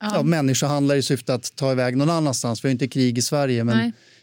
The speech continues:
Speaker 2: vi hade ju den här I S-kvinnan som Säkerhetspolisen utredde,
Speaker 1: Just det.
Speaker 2: som tog sina barn till Syrien och
Speaker 1: Mm.
Speaker 2: blev dömd för människohandel. Och tvångsarbete, det har vi ju till viss del.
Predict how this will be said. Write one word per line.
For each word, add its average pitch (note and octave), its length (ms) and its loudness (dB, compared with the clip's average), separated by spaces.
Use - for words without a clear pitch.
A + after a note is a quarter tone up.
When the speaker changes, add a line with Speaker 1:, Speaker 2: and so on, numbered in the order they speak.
Speaker 2:
vi D#3 60 0
hade C3+ 140 0
ju C3+ 60 2
den C3+ 80 2
här - 80 -6
I C3 240 4
S-kvinnan C3+ 680 0
som A#2 200 -2
Säkerhetspolisen B2+ 720 0
utredde, A#2+ 560 -2
Speaker 1:
Just G#3 280 -4
det. G3 120 -10
Speaker 2:
som B2+ 200 -4
tog A#2+ 180 -2
sina B2+ 200 0
barn B2+ 340 0
till A#2+ 120 -2
Syrien A2+ 420 -2
och A2+ 120 -2
Speaker 1:
Mm. A3+ 260 4
Speaker 2:
blev B2 180 0
dömd A#2 240 0
för C3 100 -2
människohandel. A#2+ 680 0
Och E3+ 120 -2
tvångsarbete, D#3+ 800 0
det C#3+ 120 2
har D3+ 160 2
vi C#3 100 2
ju C3 60 4
till D3+ 140 -2
viss - 220 0
del. A#2 300 0